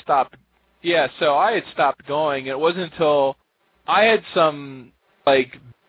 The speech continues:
business things to try and work the show this year. Plus, it was sort of a whole vac-, I only went to the convention actually for one day, 'cause most people go for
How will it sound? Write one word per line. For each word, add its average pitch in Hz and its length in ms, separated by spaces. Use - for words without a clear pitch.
business 135 240
things 120 340
to - 40
try 127 280
and 120 140
work 127 260
the 110 80
show 120 540
this 120 120
year. 107 220
Plus, 147 340
it 185 80
was 190 200
sort 196 200
of 165 80
a 156 80
whole 165 220
vac-, 147 260
I 165 140
only 269 180
went 196 160
to - 60
the 151 80
convention 151 280
actually 127 320
for 127 160
one 117 300
day, 113 460
'cause 156 160
most 196 240
people 156 200
go 139 240
for 123 60